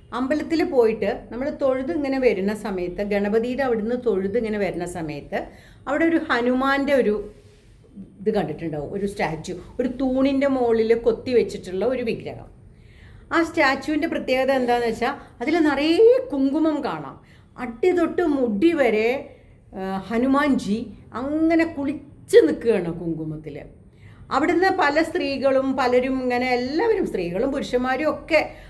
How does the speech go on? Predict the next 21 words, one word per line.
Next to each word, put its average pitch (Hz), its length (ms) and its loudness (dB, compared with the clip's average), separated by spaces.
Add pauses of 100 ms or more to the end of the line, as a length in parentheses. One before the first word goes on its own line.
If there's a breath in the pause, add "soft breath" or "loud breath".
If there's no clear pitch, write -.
(220 loud breath)
കുങ്കുമം 302 320 2
ഇങ്ങനെ 277 240 2
തൊട്ട് - 460 2
എടുത്ത് 240 300 -2 (240)
തൊടുന്ന 262 280 2
കാണാം. 143 360 -2 (680 soft breath)
അപ്പോൾ 466 180 -2
ചോദിച്ചു, 320 380 0 (100)
ചോദി-, 254 360 2 (160)
ചോദിച്ചു 240 320 4
എൻ്റെ 208 200 2
അടുത്ത്, 208 260 -2 (440 loud breath)
"എന്താണിത്? 302 760 4 (320)
എന്താണ് 285 500 -2
ഈ 277 180 -2
ഹനുമാൻ്റെ 233 580 0
മേല് 226 360 0
മുഴുവൻ 226 420 2
ഇങ്ങനെ 208 300 -2
കുങ്കുമം? 180 540 -4 (380 loud breath)
അതിൻ്റെ 370 340 2